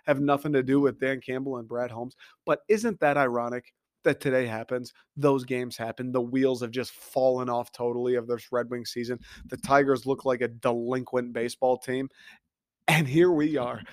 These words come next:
the Lions staring down the barrel of the number two overall pick, in which everyone's going, "Man, this front office knows what they're doing.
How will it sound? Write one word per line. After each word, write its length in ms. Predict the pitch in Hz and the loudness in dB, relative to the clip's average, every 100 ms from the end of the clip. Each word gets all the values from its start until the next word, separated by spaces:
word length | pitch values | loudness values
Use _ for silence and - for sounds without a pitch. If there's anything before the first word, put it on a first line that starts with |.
| - | -14
the 160 | - | -4
Lions 480 | 156 139 139 147 139 | 0 2 2 -2 -4
staring 400 | - 135 135 131 | -2 2 2 2
down 240 | 127 127 131 | 0 0 -2
the 80 | |
barrel 400 | 120 120 123 131 | -2 2 2 2
of 60 | 123 | 0
the 100 | 117 | -2
number 300 | 120 127 127 | -4 -4 -6
two 220 | - 139 | -2 -2
overall 360 | 131 131 127 123 | -2 -2 -2 -2
pick, 300 | - 139 135 | -2 -2 -2
in 120 | 123 | -4
which 200 | 123 123 | -4 -2
everyone's 420 | 147 151 139 135 | -4 -2 -2 -2
going, 300 | 131 139 120 | -2 -2 -2
"Man, 340 | 131 170 120 107 - - - | -6 -8 -10 -14 -20 -20 -12
this 160 | 190 - | -10 -2
front 260 | 160 156 | 0 2
office 360 | 151 165 131 - | 0 -4 -8 -8
knows 240 | 135 131 | -6 -6
what 140 | 127 135 | -8 -4
they're 180 | 147 | -4
doing. 340 | 127 120 120 | -2 -4 -4